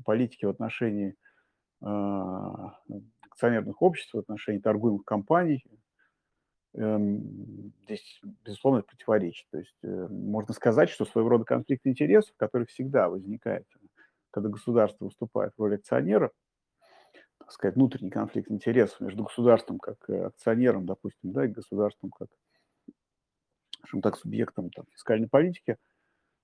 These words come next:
он, э, довольно-таки ярко здесь проявился. Но я думаю, что инвесторы, э, на фоне этого, э, весьма скептически оценивают, э, будущие возможности, э, «Газпрома» там выплачивать,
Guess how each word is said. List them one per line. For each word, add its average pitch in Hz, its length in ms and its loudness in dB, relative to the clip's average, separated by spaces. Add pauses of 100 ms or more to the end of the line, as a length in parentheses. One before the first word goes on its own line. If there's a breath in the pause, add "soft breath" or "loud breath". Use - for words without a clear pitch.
(160)
он, 151 300 4
э, 120 180 0 (140)
довольно-таки 131 720 4
ярко 120 360 0
здесь 117 220 -6
проявился. 113 420 -4 (1600)
Но 139 180 2
я 190 80 6
думаю, 190 240 2
что 165 280 6
инвесторы, 147 600 2 (240)
э, 123 120 -4
на 135 120 2
фоне 147 260 4
этого, 135 280 2 (800)
э, 117 300 0 (720)
весьма 131 380 2
скептически - 560 -4
оценивают, 110 600 4 (300)
э, - 40 -10 (240)
будущие 120 460 -2
возможности, 123 680 0 (200)
э, - 40 -16 (160)
«Газпрома» 117 500 -4
там 113 200 -18
выплачивать, 117 460 -4